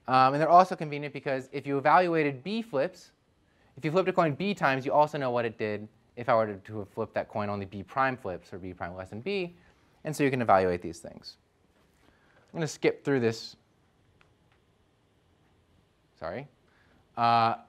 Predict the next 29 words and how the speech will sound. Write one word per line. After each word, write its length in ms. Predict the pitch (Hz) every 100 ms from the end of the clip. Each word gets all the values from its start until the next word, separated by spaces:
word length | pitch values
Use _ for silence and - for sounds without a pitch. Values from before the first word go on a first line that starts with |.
| _
we 140 | 165 180
can 280 | 185 180 170
define 340 | 160 156 160
this 140 | 151
regret 340 | 170 180 247 202
notion, 460 | 214 - 185 175 - _ -
uh, 340 | 135 139 131 127 _ -
with 160 | 135
respect 300 | 135 135 143
to 60 | 131
this, 240 | 123 127
this 200 | - 127
policy 380 | - 170 165 156
class 360 | - 139 131 -
of 300 | 117 107 104 104
Bs. 480 | 180 185 180 170 170 _ _ _ _ -
Uh, 100 | 123
there's 180 | 123 117
these 200 | 113 -
fixed 240 | 131 -
policies. 480 | 160 160 151 131 - _ _ _ _ _ _ _ -
T 400 | - 208 220 220
of 220 | 160 135
rho 220 | 147 160
of 100 | 156
B 120 | 156 143
star 340 | 156 147 143
is 100 | 160
basically, 680 | 156 151 151 - 143 135